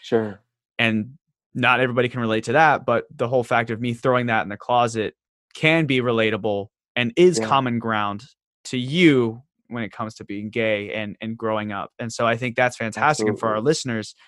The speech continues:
Speaker 2: that's something to really strive after, is finding that common ground, being able to say, "I don't entirely relate one hundred percent,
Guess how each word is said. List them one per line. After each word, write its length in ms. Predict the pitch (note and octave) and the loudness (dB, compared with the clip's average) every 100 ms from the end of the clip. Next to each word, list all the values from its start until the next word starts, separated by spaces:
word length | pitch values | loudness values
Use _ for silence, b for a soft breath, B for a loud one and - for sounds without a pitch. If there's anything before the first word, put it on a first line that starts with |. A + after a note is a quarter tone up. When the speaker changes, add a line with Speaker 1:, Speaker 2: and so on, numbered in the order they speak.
| b b - | b b -2
Speaker 2:
that's 200 | B2 D#3 | 0 2
something 300 | F3 C#3+ B2+ | 0 0 -2
to 100 | A#2+ | 0
really 220 | A#2 G#2+ | 0 0
strive 400 | G#2+ - G#2 G#2 | -2 -2 0 0
after, 320 | G#2 G2+ G#2+ | 0 -2 -4
is 120 | G2+ A2+ | -6 -4
finding 440 | - A#2 C3 B2 | 0 2 2 0
that 180 | A2 - | -2 -4
common 380 | - A2+ A2 G#2+ | -6 -6 -6 -6
ground, 340 | G#2+ G#2 G#2 _ _ - | -4 -4 -6 _ _ -8
being 200 | B2+ C#3 | -4 0
able 160 | C3+ B2+ | 2 0
to 60 | |
say, 240 | A#2+ A#2+ A#2 | -2 -4 -2
"I 160 | A2 - - | -4 -8 2
don't 300 | C3+ C#3 - | 4 4 2
entirely 840 | D3+ C3+ - C3+ C3 B2 A#2+ A#2 _ - | -2 -2 0 2 2 2 0 -2 _ -6
relate 400 | B2+ A#2+ D3 C#3+ | 0 4 6 6
one 140 | C3 | 2
hundred 260 | B2+ C#3+ B2 | 2 -2 -2
percent, 580 | A#2 - - C3 A2 | -6 -6 -2 0 0